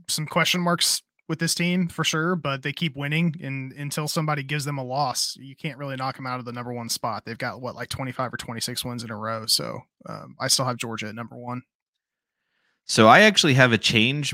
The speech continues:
Speaker 2: but I'm, I'm gonna explain my change when I get to Georgia. Um, but my new number one, just because of resume and, and performance, is Washington. I, to beat Oregon, I mean, Oregon is not a sla-, like, they're,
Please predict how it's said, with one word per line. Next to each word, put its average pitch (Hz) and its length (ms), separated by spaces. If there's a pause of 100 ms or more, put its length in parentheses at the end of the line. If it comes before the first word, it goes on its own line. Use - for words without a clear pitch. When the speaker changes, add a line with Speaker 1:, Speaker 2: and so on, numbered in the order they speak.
Speaker 2:
but 92 180
I'm, 147 520
I'm 110 160
gonna 139 160
explain 117 400
my 98 100
change 92 320
when 90 140
I 85 60
get 82 260
to 90 80
Georgia. 80 580 (220)
Um, 92 240
but 87 180
my 98 140
new 160 120
number 226 220
one, 139 380
just 117 240
because 117 320
of 98 120
resume 104 600
and, 90 240
and 87 440
performance, 95 600
is 92 120
Washington. 85 600 (120)
I, 82 200 (800)
to 98 80
beat 110 300
Oregon, 113 640 (160)
I 87 80
mean, 87 320 (340)
Oregon 107 440
is 87 340
not 90 320
a 90 60
sla-, 92 360
like, 87 220
they're, 95 320